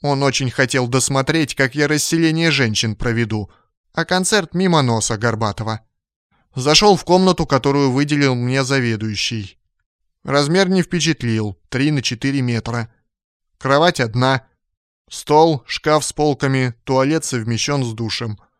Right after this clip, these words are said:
Окна нет. Довольно убого, но это не тюрьма, а литейно-перерабатывающий завод. На заводе деньги платить будут.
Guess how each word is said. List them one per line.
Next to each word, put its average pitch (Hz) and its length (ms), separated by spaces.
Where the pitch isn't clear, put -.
Окна 156 380
нет. 117 360
Довольно 139 540
убого, 160 500
но 139 140
это 180 220
не 190 120
тюрьма, 143 640
а 113 60
литейно-перерабатывающий 131 1400
завод. 117 500
На 127 140
заводе 139 460
деньги 127 380
платить 139 440
будут. 110 400